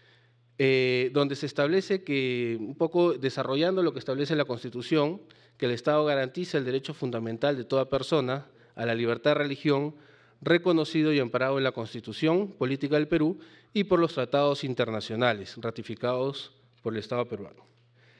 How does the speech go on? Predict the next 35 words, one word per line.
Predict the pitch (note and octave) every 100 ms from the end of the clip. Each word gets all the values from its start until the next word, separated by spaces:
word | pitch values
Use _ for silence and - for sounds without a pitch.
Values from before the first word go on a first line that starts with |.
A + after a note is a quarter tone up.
| _ _ _ _ _
Ratifica | - C#3+ C#3+ D#3 G#3+ G3 F3+ F#3
que | D#3
el | C3+
ejercicio | C3 B2+ F3 E3+ E3
público | G#3+ G#3+ F3 C#3+
y |
privado | C3 C3 D#3 D#3
de | D3+
este | D#3+ D3+
derech-, | D3 D3 -
derecho | C3 C3+ D3+ E3
es | C3+
libre | E3 F3 B2 G#2 F2+ - _ _ _ _ _ _ _ _
y | B2+
tiene | C3+ F3+
como | F3+ C3+ C3+
único | E3 E3+ E3+
límite | D3 E3+ D#3 E3
la | D3+
protección | - A#2+ A#2+ A2 - D#3+ E3 F#3+ - _ _ _ _ _ _ _ -
del | C3+ D3 D#3 D#3+
derecho | C3+ C#3 D#3
de | C#3
los | B2
demás | B2 C#3 D3+ - - - -
al | C#3
ejercicio | C3 D3 - D3+ D3+
de |
las | B2+
libertades | A#2 A2+ C3+ C3
públicas | D3 C3+ C3+ C3
y | B2+
los | A2+
derechos | A2 A2 A#2+
fundamentales. | A#2 G#2 F#2 - - -